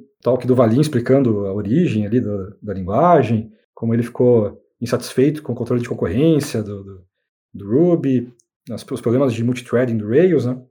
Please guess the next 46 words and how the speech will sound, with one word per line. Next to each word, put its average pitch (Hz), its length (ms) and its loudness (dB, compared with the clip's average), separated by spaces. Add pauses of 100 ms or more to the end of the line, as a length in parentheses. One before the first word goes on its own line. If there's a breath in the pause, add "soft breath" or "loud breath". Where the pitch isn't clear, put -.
(140)
Então 127 140 -4
eu 143 60 -4
come-, 170 300 2
conheci 160 380 -2
o 196 60 6
Elixir, 180 560 0 (240)
eu 170 100 -2
não 220 60 4
lembro 185 160 2
se, 151 160 2
se - 180 -6
foi 170 220 4
numa 214 140 4
RubyConf, 143 520 0
mas 180 200 -2
foi 180 520 2 (380)
n-, 151 260 -8
nesse, 160 300 -4
nesse, 160 480 0
nesse 143 200 -4
meio 143 220 6
aí 135 60 6
da 131 80 2
comunidade 131 680 0
Ruby, 110 380 -4
né? 90 100 -10 (300)
Eu - 80 -14
comecei 151 520 4
a, 123 440 4
a 123 100 -2
ler 127 180 4
aquele 143 220 -2
livro 127 720 0 (300)
Learn 147 340 6
You 135 240 4
Some 123 280 0
Erlang, 202 400 6 (380)
que - 100 -4
eu 123 60 4
acho - 120 -2
que 143 100 -6
ainda 139 340 2
é 127 40 -8
o 123 60 -2
melhor 131 260 4
livro 131 680 0